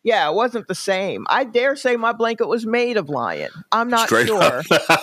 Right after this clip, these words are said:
Speaker 2: <laughs> My favorite thing was throwing it on, like, uh, the youngest kids in the family, like, they were, like, five and watch them struggle,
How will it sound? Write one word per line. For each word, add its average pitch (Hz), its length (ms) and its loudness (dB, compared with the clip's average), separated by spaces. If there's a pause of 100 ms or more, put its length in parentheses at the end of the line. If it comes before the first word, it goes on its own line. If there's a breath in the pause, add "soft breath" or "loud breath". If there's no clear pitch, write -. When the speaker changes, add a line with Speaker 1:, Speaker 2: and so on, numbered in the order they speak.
(220 loud breath)
Speaker 2:
<laughs> - 140 -2
My 139 140 6
favorite 156 440 2
thing 156 140 4
was 127 220 0
throwing 127 360 2
it 113 160 0
on, 107 260 2
like, 98 340 -2 (440 loud breath)
uh, 98 160 2
the 95 80 -2
youngest 110 420 -2
kids 110 240 -2
in 110 60 -2
the 104 60 -4
family, 120 380 -2
like, 95 180 -2
they 101 100 -2
were, 98 80 0
like, 90 160 -2
five 107 500 0
and 90 100 -4
watch 92 280 -2
them 92 80 -10
struggle, 104 540 -4